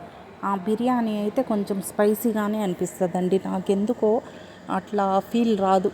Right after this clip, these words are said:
హైదరాబాద్లో తింటే మాత్రము ఇంట్లో చేసుకున్న బిర్యానీనా ఇది అన్నట్టు అనిపిస్తుంది నాకు. చాలా బాగుంటుంది.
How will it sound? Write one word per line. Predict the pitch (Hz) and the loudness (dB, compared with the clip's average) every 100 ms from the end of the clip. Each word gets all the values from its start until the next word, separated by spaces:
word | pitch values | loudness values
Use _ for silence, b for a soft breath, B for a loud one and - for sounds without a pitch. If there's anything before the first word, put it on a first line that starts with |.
| - | 0
హైదరాబాద్లో | 208 208 220 202 196 185 190 | 0 4 4 4 2 4 2
తింటే | 185 196 190 190 185 | 0 -2 -2 0 -2
మాత్రము | 180 180 - 233 339 | -2 -6 -2 0 0
ఇంట్లో | 208 220 240 220 196 | 0 0 4 2 4
చేసుకున్న | 185 - 185 185 | -2 -2 -4 -2
బిర్యానీనా | 180 190 190 185 180 180 175 180 180 | 2 0 2 -2 -2 -2 -2 -2 -2
ఇది | 175 185 185 185 | -2 -2 -4 -4
అన్నట్టు | 185 185 170 220 | -2 -2 -2 -4
అనిపిస్తుంది | 196 170 180 - 180 170 | -2 -2 -4 -4 -8 -6
నాకు. | 175 175 - B B B B - | -8 -8 -12 B B B B -4
చాలా | 185 185 180 | -2 0 -2
బాగుంటుంది. | 180 175 175 175 160 | -2 -4 -2 -4 -4